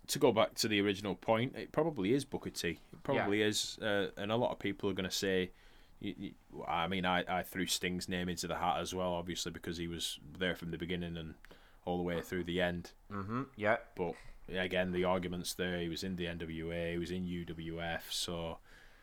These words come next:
Speaker 1: what can you do? But just what a fucking, <laughs> just, just fucking love Booker T. Sting urgently needs a tag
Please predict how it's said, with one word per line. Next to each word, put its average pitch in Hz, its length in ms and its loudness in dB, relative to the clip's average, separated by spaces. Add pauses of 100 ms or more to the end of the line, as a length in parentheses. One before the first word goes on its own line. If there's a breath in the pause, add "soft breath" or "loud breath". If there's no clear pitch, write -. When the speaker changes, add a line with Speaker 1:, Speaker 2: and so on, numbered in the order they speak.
(280 loud breath)
Speaker 1:
what - 140 -6
can - 140 -8
you 85 60 -4
do? 87 220 0
But 90 240 2 (720 loud breath)
just - 280 4
what 120 160 4
a - 60 -8
fucking, 98 520 -4 (120)
<laughs> - 140 -6
just, - 420 0 (180)
just - 200 0
fucking 101 360 0
love 101 200 0
Booker 101 240 0
T. 147 260 4 (420 loud breath)
Sting 180 420 10
urgently 135 600 10
needs 110 260 2
a 104 60 -2
tag 95 380 6